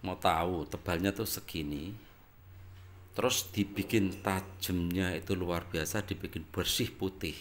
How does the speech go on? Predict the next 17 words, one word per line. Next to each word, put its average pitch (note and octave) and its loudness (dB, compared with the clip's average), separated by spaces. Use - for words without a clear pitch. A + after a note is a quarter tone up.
Ini A#2+ 4
yang E2+ -2
luar F2 -2
biasa D#2+ -4
loh, D2 -8
guys. D2 -12
Sangat-sangat G2 10
luar E2+ 0
biasa D#2+ -2
menurut D2+ -4
saya D2 -8
nih. D2 -8
Dan F2+ 2
tajamnya F#2+ 4
itu A2 2
amit-amit F#2+ 0
menan. E2+ -2